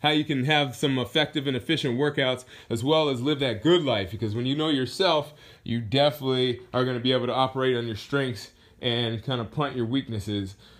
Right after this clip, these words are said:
Now, one, uh, practical tactic that I want you to consider before we head on out of here is, um, w-, another great way to get to know yourself, because meditation is not for everyone, and sometimes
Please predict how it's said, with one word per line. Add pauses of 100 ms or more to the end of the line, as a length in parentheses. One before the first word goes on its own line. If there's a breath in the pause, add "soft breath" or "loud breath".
Now,
one,
uh,
practical
tactic
that
I
want
you
to
consider
before
we (220 loud breath)
head
on
out
of
here
is,
um, (240 soft breath)
w-,
another
great
way
to
get
to
know
yourself,
because
meditation
is
not
for
everyone,
and
sometimes